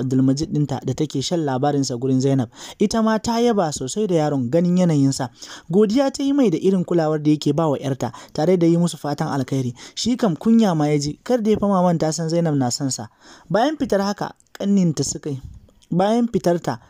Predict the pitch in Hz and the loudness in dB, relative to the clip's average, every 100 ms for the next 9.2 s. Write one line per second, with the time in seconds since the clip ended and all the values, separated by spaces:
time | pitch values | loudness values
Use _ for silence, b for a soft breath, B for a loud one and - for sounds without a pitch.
0 | B B - 254 233 190 190 202 190 160 | B B -8 -6 -4 0 2 2 2 0
1 | 156 - 156 147 156 170 151 - 156 135 | -2 -4 -2 0 2 2 2 -2 -4 -4
2 | - - - - 175 170 170 175 147 147 | -6 -10 -10 -4 -2 0 -2 -4 -2 0
3 | 160 165 156 127 - 117 B B B B | 2 2 0 0 -4 -10 B B B B
4 | - 277 254 254 254 254 254 190 165 185 | -8 -2 2 4 4 2 0 -4 -6 -2
5 | 185 170 147 175 - 190 160 160 156 143 | 0 0 -2 -4 -4 -8 -8 -6 -4 -4
6 | 156 131 127 131 139 175 143 151 185 190 | -4 -2 0 0 -4 -4 -2 2 2 2
7 | 160 135 135 143 143 156 185 185 165 131 | 0 -4 0 2 2 2 2 0 -2 -2
8 | 147 147 156 139 135 127 117 B B - | -2 0 2 4 2 2 -4 B B -8
9 | 175 | -8